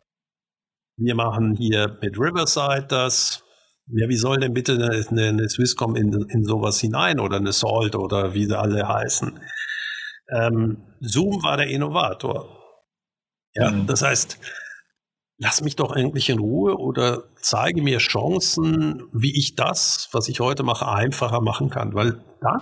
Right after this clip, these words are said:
Speaker 1: da kann ich
Speaker 2: Ja,
Speaker 1: sie
Speaker 2: nochmal,
Speaker 1: involvieren,
Speaker 2: ja.
Speaker 1: aber mit ihnen wirklich neue Produkte entwickeln, ich erwarte es doch gar nicht von dir.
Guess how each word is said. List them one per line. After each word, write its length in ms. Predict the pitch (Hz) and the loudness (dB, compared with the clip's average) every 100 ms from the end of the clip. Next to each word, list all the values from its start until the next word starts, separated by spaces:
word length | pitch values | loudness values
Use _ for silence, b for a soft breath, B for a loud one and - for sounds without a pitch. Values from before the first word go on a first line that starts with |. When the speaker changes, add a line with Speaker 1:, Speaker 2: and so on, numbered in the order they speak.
| - | -2
Speaker 1:
da 140 | - 180 | 0 0
kann 180 | 208 208 | 0 2
ich 100 | 156 | 2
Speaker 2:
Ja, 80 | |
Speaker 1:
sie 120 | 185 190 | 2 2
Speaker 2:
nochmal, 140 | 185 | 2
Speaker 1:
involvieren, 260 | 202 233 165 | 2 2 2
Speaker 2:
ja. 60 | |
Speaker 1:
aber 160 | 143 135 | 2 0
mit 220 | 151 156 | -2 -2
ihnen 180 | 185 175 | -2 0
wirklich 320 | 170 175 - | 0 0 -2
neue 260 | 135 160 151 | 0 0 0
Produkte 420 | - 135 196 165 | -2 -2 -2 0
entwickeln, 280 | 143 143 139 | 0 2 2
ich 120 | - | 0
erwarte 400 | 110 95 104 - | 0 0 0 0
es 120 | 104 | 0
doch 160 | 104 - | -2 -2
gar 180 | - 110 | -2 -2
nicht 120 | - | -2
von 140 | 127 | -2
dir. 200 | 107 - | 0 -2